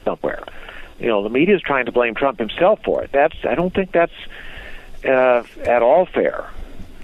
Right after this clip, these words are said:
Uh, uh, you know, apparently the W-, White House has a system for testing everybody who comes into the White House, but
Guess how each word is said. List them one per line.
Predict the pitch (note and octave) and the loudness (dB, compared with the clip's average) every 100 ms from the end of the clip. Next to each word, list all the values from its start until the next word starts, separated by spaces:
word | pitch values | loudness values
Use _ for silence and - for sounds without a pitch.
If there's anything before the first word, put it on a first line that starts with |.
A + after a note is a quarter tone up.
| - - - - - | -16 -14 -14 -14 -6
Uh, | G#2+ G#2+ G2 F#2 F2 F2 - - - - - - - - - - - - - - - | 0 2 4 2 0 -4 -10 -14 -16 -14 -14 -14 -14 -16 -14 -16 -14 -16 -16 -10 -2
uh, | G#2 F#2 E2+ D2+ - - - - - - - - - | 0 0 -2 -6 -12 -18 -18 -18 -20 -20 -20 -20 -6
you | - | 0
know, | B2 G#2+ A2 | 2 0 0
apparently | B2+ - D3+ F#3 D#3 C#3+ C3 B2+ - - - - - - - - - - | -2 0 0 0 0 0 2 -2 -6 -18 -20 -20 -20 -20 -20 -20 -18 -8
the | |
W-, | B2+ A#2+ A2+ - - | -2 -2 -2 -8 -8
White | G#2 A#2 C#3 | 0 2 2
House | C#3 A#2+ A#2+ | 2 2 2
has | - B2 G2 | 2 0 0
a | G#2 - | -2 0
system | C#3+ - B2 | 0 0 -6
for | G2+ A2+ G#2 G2+ | -2 0 2 0
testing | - G3 G#3 C3+ | 2 2 2 0
everybody | G#2+ F#2+ F#2+ F2+ D#2+ | 0 0 0 0 -2
who | F2+ A2 | -4 -4
comes | - C3 A#2+ | -2 -2 0
into | B2+ A2+ F#2+ | 0 0 0
the | G2+ | 2
White | A#2+ D#3+ | 2 2
House, | C3+ D2+ A1 - | 0 -4 -4 -4
but | - A2 | 2 2